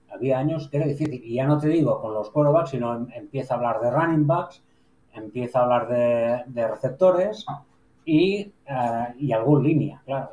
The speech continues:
yo recuerdo una pretemporada de un línea que se llamaba Alfonso no sé qué más. Era un tío que medía como dos diez y pesaba doscientos kilos casi. Que no se tenía de pie, que, que no podía, pero corría, corría.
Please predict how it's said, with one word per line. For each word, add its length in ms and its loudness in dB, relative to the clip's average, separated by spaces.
yo 100 -8
recuerdo 380 -2
una 260 2
pretemporada 600 2
de 100 2
un 120 0
línea 500 0
que 140 -10
se 140 -14
llamaba 520 -6
Alfonso 1000 0
no 200 -2
sé 160 -10
qué 80 -6
más. 280 -10
Era 220 -4
un 240 4
tío 220 -2
que 100 -2
medía 340 -2
como 440 -4
dos 320 -4
diez 440 0
y 100 -4
pesaba 520 -2
doscientos 720 -2
kilos 360 -14
casi. 300 -20
Que 140 -6
no 120 2
se 160 -4
tenía 320 2
de 100 2
pie, 340 -2
que, 180 -12
que 100 -8
no 140 0
podía, 380 -2
pero 220 -4
corría, 520 0
corría. 420 -4